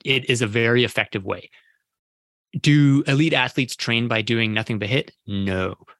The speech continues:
But for the, the, the, if you talk to a, a top runner, they'll, the, certainly the, the way everyone I knew trained was you do one or two hiit workouts a week and six or seven long steady runs. And so hiit is like,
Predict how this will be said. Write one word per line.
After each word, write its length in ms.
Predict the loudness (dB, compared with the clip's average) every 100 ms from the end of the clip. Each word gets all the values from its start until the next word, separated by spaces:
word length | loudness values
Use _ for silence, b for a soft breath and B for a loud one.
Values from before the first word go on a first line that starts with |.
| -20 -20 -14
But 180 | -14 -8
for 80 | -6
the, 100 | -4
the, 220 | -2 -2
the, 300 | 0 -2 -2 _ -8
if 200 | -6 -2
you 80 | -2
talk 300 | 0 0 0
to 200 | 0 0
a, 180 | 0 -4
a 60 |
top 300 | -6 -4 -2
runner, 300 | 0 2 0 -4 -4
they'll, 260 | 0 0 -4 -14 -20 _ -12
the, 140 | -8 -4
certainly 300 | -4 -2 -2
the, 100 | -4 -6
the 100 | -4
way 260 | 0 2
everyone 320 | 2 0 0 0
I 120 | 2
knew 120 | 2
trained 360 | 0 -2 -4 -4
was 160 | -6 B _
you 100 | -2
do 140 | 0
one 220 | 2 2 2
or 80 |
two 240 | 0 -2 -2
hiit 160 | -2 -4
workouts 400 | -6 -6 -6 -4
a 40 |
week 260 | -4 -4 -6 b -6
and 300 | -2 -2 -6 _ _ -16
six 380 | -10 -6 -6 -4
or 40 |
seven 480 | -2 -2 -2 -4 -8 -16 _ -6
long 480 | -2 0 -2 -4
steady 380 | -8 -4 0 0
runs. 380 | -2 -4 -8 -12
And 180 | -10 -8
so 300 | -4 -2 -2 B B -2
hiit 200 | -2 0
is 200 | -2 0
like, 260 | -2 -2